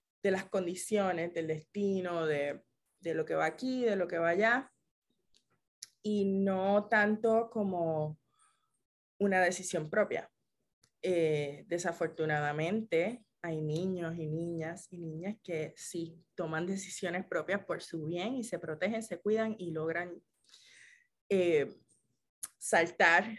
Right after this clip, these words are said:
obstáculos muy grandes que en la adultez, eh, pueden causarles, ¿verdad?, mucho daño. Y,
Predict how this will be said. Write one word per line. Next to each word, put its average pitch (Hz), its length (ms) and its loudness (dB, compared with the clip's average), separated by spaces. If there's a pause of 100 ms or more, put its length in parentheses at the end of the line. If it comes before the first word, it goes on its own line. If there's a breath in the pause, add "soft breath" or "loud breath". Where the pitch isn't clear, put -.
(520 loud breath)
obstáculos 196 540 0
muy 220 300 2
grandes 220 460 0
que 170 240 -4
en 170 80 -6
la 170 80 0
adultez, 220 640 -4 (480 soft breath)
eh, 185 160 0
pueden 175 960 -2 (280)
causarles, 170 560 -2
¿verdad?, 156 240 -6
mucho 165 340 -8
daño. 208 400 -6 (640)
Y, 160 500 -10